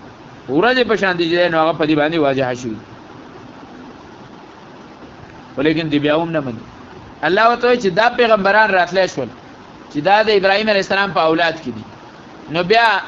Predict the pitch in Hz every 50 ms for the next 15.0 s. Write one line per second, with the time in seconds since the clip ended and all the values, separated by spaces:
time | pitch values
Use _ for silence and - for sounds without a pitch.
0 | - 156 165 170 180 196 208 262 285 294 277 - 262 240 226 208 175 202 190 180
1 | 170 165 160 160 156 151 143 139 135 120 123 127 113 113 113 - - - - -
2 | - - - - - - - - - - - 143 160 165 156 196 214 226 220 -
3 | 185 185 190 196 196 185 175 170 165 160 180 170 175 180 180 - 170 160 170 185
4 | 185 180 - 160 156 180 185 - 196 190 196 165 165 165 180 196 220 233 226 196
5 | 139 - - - - - - - - 139 175 165 202 180 165 156 151 147 185 180
6 | 185 190 185 208 208 185 156 151 156 156 165 175 170 160 160 170 185 185 175 156
7 | 180 170 165 151 156 156 151 165 175 - - - 175 165 156 143 123 - - -
8 | - - - - - 131 143 110 147 147 160 165 160 151 147 143 143 135 123 151
9 | 139 143 147 151 143 139 139 143 160 160 - - 123 147 139 143 127 135 147 160
10 | 156 - 139 143 151 165 180 180 - - - - - - - 127 139 - 151 135
11 | 151 160 156 147 139 131 127 139 143 165 180 190 202 208 196 - - - - -
12 | - - 143 143 143 160 170 156 151 156 170 170 151 147 147 143 160 156 143 139
13 | 139 139 143 139 165 202 220 190 190 165 151 139 120 113 113 - - - - -
14 | - 131 147 147 156 170 170 160 165 160 156 156 147 156 180 185 180 151 120